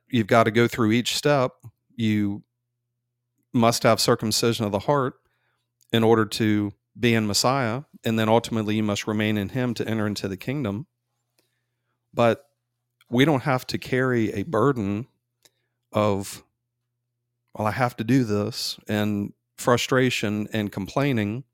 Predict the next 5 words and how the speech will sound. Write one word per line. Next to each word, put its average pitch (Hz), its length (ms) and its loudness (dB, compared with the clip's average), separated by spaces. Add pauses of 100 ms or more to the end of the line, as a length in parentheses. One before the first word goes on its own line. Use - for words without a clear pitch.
(960)
We 139 120 4
can 127 140 2
transform 131 640 2
that 101 240 0
to, 107 380 0